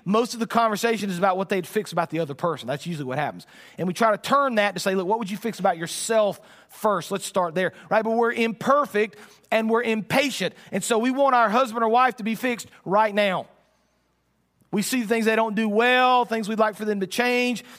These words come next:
and we don't have enough patience to let them work through that and kinda spend time necessary to make those changes. Now, here, here's the thing we need to understand about patience.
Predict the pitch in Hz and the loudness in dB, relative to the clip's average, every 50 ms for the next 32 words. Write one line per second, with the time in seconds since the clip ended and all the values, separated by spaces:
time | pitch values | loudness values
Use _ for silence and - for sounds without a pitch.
0 | - _ - 214 220 220 240 254 254 247 240 233 151 160 226 240 226 226 220 220 | -18 _ -2 0 0 2 2 2 2 2 0 -2 0 2 2 2 2 2 0 0
1 | 208 - - - - 226 254 294 285 - - 220 220 220 226 208 - - - - | 0 -2 -6 -4 0 0 0 0 0 -2 -2 -2 -2 -2 -2 -6 -10 -16 -20 -20
2 | - - - 233 226 233 240 240 214 208 226 226 220 208 208 220 233 254 262 208 | -16 -4 -2 0 2 2 0 0 0 0 0 0 0 0 2 2 2 2 2 -2
3 | - - - 262 269 262 226 214 196 196 196 202 214 - - - - - - 202 | -8 -8 -6 -4 -2 0 2 2 2 4 2 2 0 0 -4 -14 -20 -6 -2 -2
4 | 214 196 - 240 240 233 226 220 - - - - - - - - 285 269 254 220 | -2 2 2 2 4 4 2 0 -2 -10 -12 -10 -10 -10 -6 -4 -2 -2 -2 -2
5 | - 240 262 254 247 240 226 220 214 214 233 254 269 - 262 220 - - 220 202 | 0 2 2 4 4 2 2 0 0 2 2 2 0 0 -2 -6 -4 -2 0 0
6 | 202 208 208 208 - - - - - _ - 214 208 214 214 208 208 214 202 - | 2 2 0 -2 -4 -8 -16 -20 -18 _ -4 0 0 0 0 0 -2 -2 -2 -2
7 | - 254 247 247 202 196 190 202 202 214 247 285 247 220 262 277 240 254 262 277 | -2 -2 -2 -2 -4 -2 -2 0 0 0 -2 0 0 0 -2 -2 -4 -4 -4 -4
8 | 262 247 247 240 233 214 220 220 233 226 220 - - 233 220 214 208 202 185 - | -2 -2 -2 0 0 0 0 0 0 -2 -2 -4 -2 -4 -2 0 0 0 0 0
9 | - 226 226 - 175 143 - | 0 -2 -2 -2 -6 -10 -12